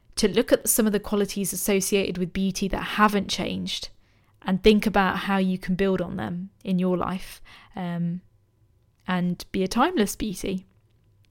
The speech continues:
You know, these are things like confidence, kindness, optimism, radiating just positive energy to other people. You know, all of these things is how to become more attractive. These are genuine things that you can work on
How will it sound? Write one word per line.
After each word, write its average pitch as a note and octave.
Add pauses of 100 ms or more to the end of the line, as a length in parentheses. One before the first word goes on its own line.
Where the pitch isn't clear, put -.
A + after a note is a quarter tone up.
(400)
You A3+
know, G#3
these A#3+
are A#3
things G3+
like F3+
confidence, A3+ (540)
kindness, G#3+ (500)
optimism, G#3 (680)
radiating G3+
just -
positive G3
energy G3
to -
other F#3
people. G3 (440)
You G3
know, G3 (480)
all C4+
of C4+
these A#3
things F#3
is F#3 (220)
how G3+
to -
become F#3+
more F3
attractive. -
These G3+
are F#3+
genuine G#3+
things F#3
that -
you G3+
can F#3
work F#3
on F#3